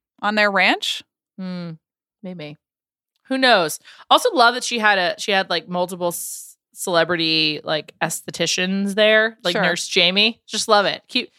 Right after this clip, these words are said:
Speaker 2: keep everyone, I, I'm sure there was Botox involved. No, no, I say with no judgment at
Speaker 1: Yeah.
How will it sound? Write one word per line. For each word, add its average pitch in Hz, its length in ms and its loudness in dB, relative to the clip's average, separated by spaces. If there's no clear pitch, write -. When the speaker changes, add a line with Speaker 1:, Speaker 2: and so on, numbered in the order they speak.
Speaker 2:
keep 277 180 2
everyone, 285 540 2
I, 175 80 -4
I'm 240 100 2
sure 392 180 -2
there 254 120 2
was 190 160 -2
Botox 190 480 0
involved. 226 460 0
No, 190 200 -4
no, 113 240 -14
I 196 100 -2
say 196 200 0
with 165 180 -4
no 185 240 2
judgment 170 320 0
at 359 100 6
Speaker 1:
Yeah. 226 100 6